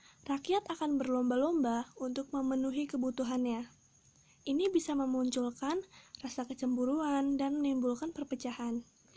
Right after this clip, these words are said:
Yang ketiga ada iklim politik yang kurang sehat. Ini juga menjadi salah satu pemicu yang bisa menyebabkan terjadinya perpecahan.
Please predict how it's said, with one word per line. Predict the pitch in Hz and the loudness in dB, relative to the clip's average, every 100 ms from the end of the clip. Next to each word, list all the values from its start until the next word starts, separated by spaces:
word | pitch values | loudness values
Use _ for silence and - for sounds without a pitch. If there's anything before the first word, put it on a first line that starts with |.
| - - _ - | -20 -20 _ -6
Yang | 302 302 311 | -4 -4 -2
ketiga | 302 269 349 370 | -2 2 2 2
ada | 294 254 - | 0 -2 -4
iklim | 311 349 349 339 | -6 -2 -2 0
politik | 311 285 277 285 | 2 0 0 -2
yang | 269 262 | -2 -4
kurang | 262 254 254 | -4 -4 -4
sehat. | 262 - 226 233 _ _ _ - - - _ | -6 -6 -8 -10 _ _ _ -20 -20 -20 _
Ini | - 285 339 | -4 -2 0
juga | 311 339 349 | 0 0 0
menjadi | 349 294 262 269 | 0 0 0 -2
salah | 294 302 | -2 -2
satu | 302 311 320 311 | -2 -4 -2 -2
pemicu | 320 294 247 - 269 269 - - - - | 0 0 -2 -2 -2 -2 -6 -20 -16 -4
yang | 294 294 | 0 2
bisa | 285 320 | 0 -2
menyebabkan | 320 302 247 233 - 339 349 | 0 0 0 -2 -4 -4 -2
terjadinya | 311 269 262 262 247 254 254 311 | 0 0 0 0 -2 -2 0 -2
perpecahan. | - 277 254 247 233 240 233 | -4 -6 -6 -6 -4 -2 -4